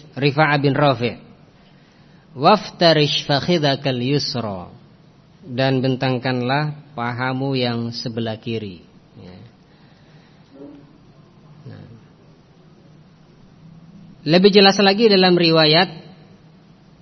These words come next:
Bukhari dalam sahihnya dari sahabat Abdullah bin Umar. Rasulullah sallallahu alaihi wasallam bersabda, "Innama sunnatus shalah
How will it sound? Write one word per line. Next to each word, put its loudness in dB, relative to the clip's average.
Bukhari 4
dalam 2
sahihnya 2
dari 0
sahabat 0
Abdullah 0
bin 0
Umar. -2
Rasulullah 6
sallallahu 4
alaihi -
wasallam 4
bersabda, 0
"Innama 4
sunnatus 2
shalah 2